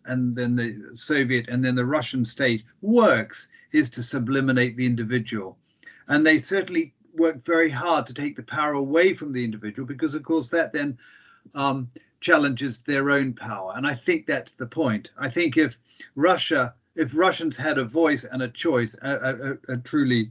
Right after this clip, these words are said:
free voice, then the, uh,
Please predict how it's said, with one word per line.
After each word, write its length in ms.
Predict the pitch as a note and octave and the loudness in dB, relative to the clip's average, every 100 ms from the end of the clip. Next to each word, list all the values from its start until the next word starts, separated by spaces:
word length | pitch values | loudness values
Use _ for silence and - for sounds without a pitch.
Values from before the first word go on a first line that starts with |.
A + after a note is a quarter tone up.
| _ _ | _ _
free 400 | - A#3 C4 G3 | 0 4 6 4
voice, 540 | G#2+ - A#2+ A#2+ - - - - | 2 -4 -4 -4 -8 -18 -20 -12
then 420 | B2 C#3 C#3 C#3 C3 | 0 2 4 2 -2
the, 360 | B2+ C3 B2+ A#2 _ _ _ B2+ | -2 0 -2 -4 _ _ _ -4
uh, 200 | B2 | -2